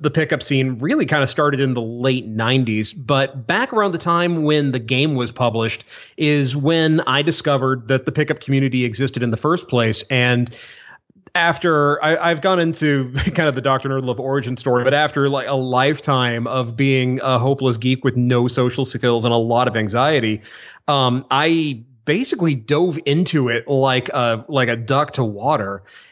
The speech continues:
And for the first couple of years, I thought, "Oh my God, this is amazing." Uh, you know, my ideas about the dating binary, that either you're good at so-, you're good with women or you're not,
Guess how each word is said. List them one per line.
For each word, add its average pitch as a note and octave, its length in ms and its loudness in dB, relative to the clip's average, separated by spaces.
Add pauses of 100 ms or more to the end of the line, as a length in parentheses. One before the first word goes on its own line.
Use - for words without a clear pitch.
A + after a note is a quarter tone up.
(120)
And D3+ 460 0 (340)
for F#3 160 0
the E3+ 140 0
first G#3 340 -4
couple G#3 280 -2
of D3 40 0
years, F#3+ 280 0
I D3+ 80 2
thought, D#3+ 320 -2
"Oh E3 100 -2
my E3 160 0
God, D3+ 300 -2
this D3+ 160 -8
is C3 80 -8
amazing." C3+ 760 -2
Uh, D3 120 2 (180)
you D#3+ 140 2
know, C#3 80 2
my D3 180 2
ideas D3 420 0
about C#3 320 0
the C#3+ 60 -4
dating C#3 360 -2
binary, C3 480 2
that B2+ 160 -2
either C3 180 0
you're B2+ 180 -2
good C3+ 340 -2
at C#3+ 160 -2
so-, C#3+ 200 0
you're C#3 160 0
good C3+ 240 -2
with C#3 160 -2
women C#3 180 2
or C3 60 0
you're A2+ 120 0
not, C3 380 0